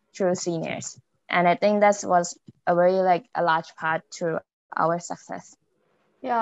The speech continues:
Speaker 1: Oh,
Speaker 2: I think we
Speaker 1: and,
Speaker 2: have
Speaker 1: yeah.
Speaker 2: to, yeah, yeah, we have to give,
Speaker 1: And
Speaker 2: give, give credit to, like,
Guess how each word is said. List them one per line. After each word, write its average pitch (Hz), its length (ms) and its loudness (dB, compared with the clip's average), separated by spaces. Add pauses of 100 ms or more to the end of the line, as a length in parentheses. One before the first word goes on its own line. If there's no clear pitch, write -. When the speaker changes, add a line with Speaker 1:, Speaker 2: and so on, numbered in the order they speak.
Speaker 1:
Oh, 202 40 6
Speaker 2:
I 196 100 4
think 180 120 2
we 170 80 0
Speaker 1:
and, 160 100 0
Speaker 2:
have - 140 0
Speaker 1:
yeah. 180 380 0
Speaker 2:
to, 190 140 -16
yeah, 208 140 -6 (380)
yeah, 233 100 -4
we 247 100 -4
have 247 160 0
to 262 80 -4
give, - 120 -8
Speaker 1:
And 185 320 -4 (260)
Speaker 2:
give, 254 280 -2
give 254 200 -10
credit 240 440 -6
to, 233 120 -6
like, 196 800 -4